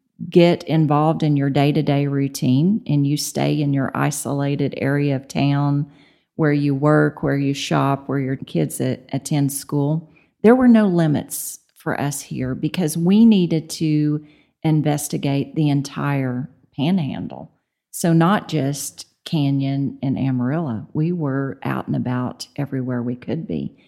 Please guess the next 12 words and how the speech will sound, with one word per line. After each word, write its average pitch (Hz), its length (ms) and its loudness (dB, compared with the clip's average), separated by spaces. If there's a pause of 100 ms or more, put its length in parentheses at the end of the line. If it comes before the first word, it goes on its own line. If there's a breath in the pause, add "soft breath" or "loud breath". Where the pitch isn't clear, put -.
(500)
And 160 460 2 (140)
it's 160 320 -2
funny, 170 720 2
uh, 156 240 0
when 147 240 2
I, 143 500 0 (500 soft breath)
when 160 140 4
I 151 140 2
talk 240 560 -4
to - 140 0
people 156 800 -2
that 147 460 0